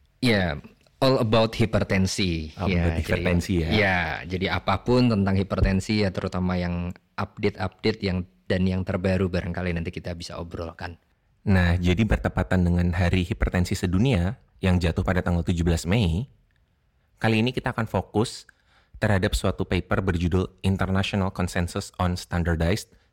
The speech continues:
Speaker 2: Clinic Blood Pressure Measurement, A Call to Action, yang difitur di Electronic Bulletin International Society of Hypertension edisi Mei dua ribu dua puluh tiga.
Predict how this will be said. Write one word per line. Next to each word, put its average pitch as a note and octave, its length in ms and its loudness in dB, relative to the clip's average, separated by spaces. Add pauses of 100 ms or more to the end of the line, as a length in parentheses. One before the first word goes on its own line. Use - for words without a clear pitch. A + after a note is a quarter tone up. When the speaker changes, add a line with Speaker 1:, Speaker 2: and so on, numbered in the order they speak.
(140)
Speaker 2:
Clinic G#2 320 0
Blood F2+ 320 -2
Pressure F#2 320 0
Measurement, F2+ 480 0 (400)
A - 80 -8
Call F2+ 240 0
to - 80 -10
Action, D#2+ 480 -6 (640)
yang B2 240 2
difitur A#2 480 0
di A2 320 -6 (400)
Electronic G2+ 480 0
Bulletin G2 560 0 (400)
International G2 560 -2
Society - 400 -6
of G2+ 160 -2
Hypertension A2+ 800 0 (480)
edisi F#2+ 640 2
Mei F#2+ 240 2
dua F2+ 160 2
ribu E2+ 80 0
dua F2 160 2
puluh E2+ 160 0
tiga. - 480 -8